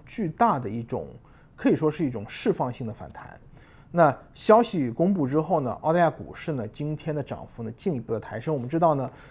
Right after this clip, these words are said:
在昨天晚上呢，啊，美股在，啊，经过了将近一个月的下跌之后呢，第一次出现了一个非常强势的反弹。那么今天早上啊，澳洲股市呢是高开了百分之二以上。那么在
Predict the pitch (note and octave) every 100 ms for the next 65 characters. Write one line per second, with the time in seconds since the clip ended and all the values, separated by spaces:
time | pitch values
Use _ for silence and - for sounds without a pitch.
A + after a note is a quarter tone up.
0 | - - D#3 A#2 - C3+ F3 A3+ G#3+ E3
1 | - E3 C3 A2+ A2+ - - G#2+ A#2 C3
2 | F#3 - E2+ - - C3 A2 - - -
3 | - - G3 F#3+ F3+ C#3+ A#2 D#3 D#3 D3
4 | A2+ C#3 G#3 A3+ F#3 A2+ - A#2+ B2+ A#2+
5 | B2+ B2+ A2 A2 - - - F3+ G3 G3
6 | - D3+ D3+ C#3+ B2+ A2+ A2+ D#3+ C#3+ -
7 | - B2+ - C#3 - E2 - - E2 -
8 | - - - D3+ C#3 F3+ G3 F#3+ - -
9 | - D3 A2+ - G#2 - D#3+ C#3+ D3 D3
10 | - - C#3 A#2 A2 - - - B2+ -
11 | E3+ E3+ E3 - F3 D#3 C3 - - B2+
12 | D#3 C#3 A2 - D#3 C3+ C3 B2 E3 C3